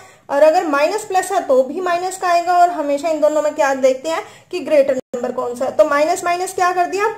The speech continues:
प्लस। और साइन किस चीज का? माइनस का। तो पाई वैल्यू तो के की find out करनी थी, तो पाई इसके साथ मल्टीप्लाई में है तो नीचे आएगा, Divide में आ गया, तो पा-, के की value कितनी आ गई? Minus two by pi। Next question,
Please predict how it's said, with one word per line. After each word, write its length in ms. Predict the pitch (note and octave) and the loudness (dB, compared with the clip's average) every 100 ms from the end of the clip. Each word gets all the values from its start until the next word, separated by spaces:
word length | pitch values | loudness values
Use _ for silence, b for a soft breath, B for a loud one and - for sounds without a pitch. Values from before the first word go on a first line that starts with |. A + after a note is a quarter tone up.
| - | -10
प्लस। 300 | D4+ C#4 C4 | 0 0 2
और 140 | - D4+ | 0 2
साइन 260 | E4 E4+ | 2 0
किस 180 | F#4 F#4 | -2 -4
चीज 160 | F#4+ F#4 | -6 -4
का? 180 | G#4 F#4+ | -4 0
माइनस 360 | C4+ A#3 A#3+ | 0 -2 -6
का। 140 | - A#3 B B B - | -6 -10 B B B -6
तो 60 | F4 | -6
पाई 440 | - D4 D#4 C4+ G#3+ - _ _ _ - _ - | 0 4 4 2 -8 -16 _ _ _ -20 _ -6
वैल्यू 280 | B3+ C4+ D4 | -2 0 0
तो 80 | E4+ | -2
के 180 | E4+ | -4
की 100 | E4 | -4
find 220 | G4 F#4 F#4+ | -4 -2 -4
out 140 | G4 | -4
करनी 220 | G4+ F#4+ | -4 -2
थी, 100 | G4+ | -4
तो 100 | G4 | -2
पाई 200 | G4 D4 | 0 2
इसके 200 | D#4 F#4 | 2 0
साथ 220 | F#4 F#4 E4+ | 0 0 2
मल्टीप्लाई 460 | D4 F4+ F#4 F4 | 0 0 -2 -2
में 120 | F4 | 0
है 100 | F4 F4 | -2 -2
तो 80 | |
नीचे 280 | E4 C4+ D4+ | -4 -4 0
आएगा, 280 | D4+ D#4 F#4 A#4 B B - | 2 2 0 -6 B B -4
Divide 360 | D4 D4+ D4+ | 4 4 4
में 60 | D#4+ | 2
आ 80 | D4 | 0
गया, 120 | C#4 | 2
तो 100 | D4 E4+ | 0 2
पा-, 220 | - - | -2 -2
के 180 | - C#4+ | -4 -4
की 100 | D#4 | 2
value 200 | D#4+ D#4 | 2 2
कितनी 220 | D#4 D#4+ E4 | -6 -2 2
आ 100 | D#4+ | 2
गई? 160 | F4+ | 0
Minus 680 | E4+ C#4 C4+ C#4+ D#4 D#4 - | -2 0 2 2 2 0 -4
two 100 | - C#4+ D4 C4 | -4 -2 0 0
by 300 | C4 C4+ C#4+ C#4+ | 0 2 0 0
pi। 180 | C#4+ A3 - - _ _ _ _ _ _ _ _ _ _ - _ _ _ - _ - | -2 -2 -8 -18 _ _ _ _ _ _ _ _ _ _ -20 _ _ _ -20 _ -10
Next 240 | C4 C#4 | -8 -8
question, 380 | - E4 F4+ G#4 | -6 -6 -4 -2